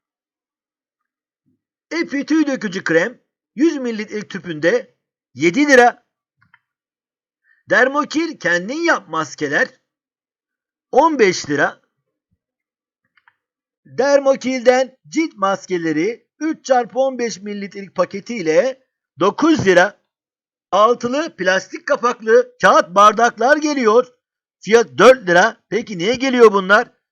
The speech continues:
Çünkü bu hafta çay, kahve, çikolata haftası, kurabiye haftası. Şöyle bakalım. Doğadan harman çay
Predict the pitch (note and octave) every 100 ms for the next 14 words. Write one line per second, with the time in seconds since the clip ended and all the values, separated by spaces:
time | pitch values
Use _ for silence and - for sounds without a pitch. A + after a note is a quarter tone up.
0 | _ A3 F#3 E3 F#3+ A3+ F#3+ - E3 F3
1 | - _ _ _ _ _ _ - F#3 F#3
2 | F#3 F#3 _ _ _ _ - F3+ F#3 D#3+
3 | D#3+ F#3 G3 - _ - - C3 C#3 G3
4 | C4 C4+ A#3 - E3 C#3+ F3 - _ _
5 | _ _ C3+ E3 F3+ E3+ A#3 C#4+ B3+ -
6 | E3+ C#3+ C3+ C4 B3+ A#3 A3 G3+ F#3+ G#3
7 | _ _ - B3 C4 C4+ C#4 C4+ G#3+ A3+
8 | B3+ D4+ C4+ A3+ A3+